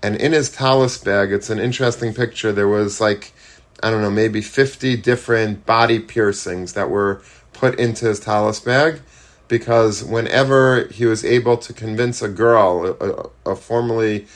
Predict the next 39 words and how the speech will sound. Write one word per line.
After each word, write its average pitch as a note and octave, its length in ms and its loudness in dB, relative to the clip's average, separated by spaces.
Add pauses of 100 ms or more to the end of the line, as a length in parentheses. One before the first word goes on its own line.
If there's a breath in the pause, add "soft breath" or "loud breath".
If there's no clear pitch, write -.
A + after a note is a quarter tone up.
(220 loud breath)
from A#2+ 380 0
girl, G2+ 520 4 (400 loud breath)
um, F#2+ 440 -2
to G2+ 520 -2 (140)
give B2+ 300 4
him A2 580 -2 (720)
her G#2+ 200 0
tongue A2 520 -2 (120)
piercing, G#2 720 0 (260 loud breath)
her A2 120 0
ear B2 280 4
pier-, A2+ 420 0
her A2+ 120 0
nose, A#2 400 4 (180)
you A2+ 100 -2
know, G#2+ 180 0
wherever B2 440 4
it A2+ 100 4
is, A2+ 460 2 (460 loud breath)
and G#2+ 500 0
he, A2+ 220 -4
she - 200 -4
would A2 140 0
give B2 200 2
it A#2+ 100 4
up, A2+ 320 4 (760 soft breath)
and G#2+ 260 0
that G#2+ 120 0
would A2 140 2
be, A2 140 0
like, G#2+ 260 2
the A2 80 -6
beginning A2 400 -2
of G#2 140 -2
her G#2+ 140 -4
changing, A2 520 -6
and A2 120 -4
he A#2 80 0
would, A2 160 -2